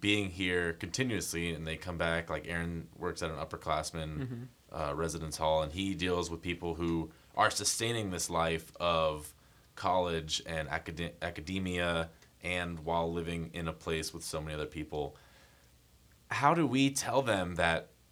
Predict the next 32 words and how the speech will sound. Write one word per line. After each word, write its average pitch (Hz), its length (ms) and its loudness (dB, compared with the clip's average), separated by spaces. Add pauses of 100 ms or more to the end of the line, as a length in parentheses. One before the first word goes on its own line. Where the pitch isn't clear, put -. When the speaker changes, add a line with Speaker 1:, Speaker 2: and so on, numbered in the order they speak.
(720)
Speaker 1:
like, 107 160 4
how 127 100 2
do 135 60 8
we 113 380 2 (320)
transfer 110 420 2
these, 98 480 0
like, 92 260 -2
this 120 160 0
knowledge, 123 440 6
these 107 180 0
words 101 540 6 (280)
to 107 220 0
them, 73 320 -4 (300)
would 90 100 -2
you 82 80 -2
say? 71 300 0 (840)
Speaker 2:
You 160 140 2
know, 190 480 4 (380)
it, 143 260 4
it's - 260 -2
really, 160 280 10
it's - 180 4
a, 120 320 6
it's - 220 -6
an - 80 -4
interesting 127 1080 2
question 120 440 4
you 113 100 0
ask, 110 360 -6
because 123 360 0
really 139 320 6
we're, 120 300 4